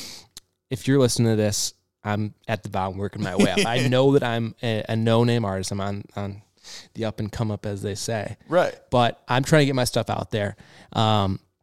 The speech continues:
Speaker 1: so it's gonna be affordable and it's gonna be awesome. It's unique. And I think it fits most people's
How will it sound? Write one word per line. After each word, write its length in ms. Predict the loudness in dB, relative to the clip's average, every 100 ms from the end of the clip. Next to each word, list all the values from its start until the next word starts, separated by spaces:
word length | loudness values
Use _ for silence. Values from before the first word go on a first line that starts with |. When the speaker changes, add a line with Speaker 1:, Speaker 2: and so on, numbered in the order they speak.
| _ _ _ -14 -6
Speaker 1:
so 260 | 2 4 4
it's 120 | 4
gonna 120 | 2
be 100 | 0
affordable 420 | -2 -4 -4 -4 -4
and 80 | -4
it's 100 | -2
gonna 100 | 0
be 80 |
awesome. 320 | 0 0 -2 -4
It's 140 | -4
unique. 480 | -6 -2 -2 -2 -10 -4
And 160 | -2 -2
I 40 |
think 260 | -2 -2 -2
it 100 | -6
fits 500 | -6 -4 -2 -4 -4
most 560 | -4 -2 0 -2 -4 -8
people's 640 | -10 -8 -4 -4 -2 -6